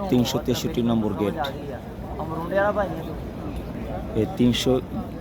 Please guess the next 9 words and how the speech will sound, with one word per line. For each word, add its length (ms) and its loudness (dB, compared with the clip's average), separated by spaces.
তেষট্টি 360 0
নম্বর 200 6
গেট 160 6
দিয়ে 200 8
ঢুকলেই 480 6
জান্নাতুল 520 6
বাকি 280 2
সামনে 300 2
আসবে। 240 -4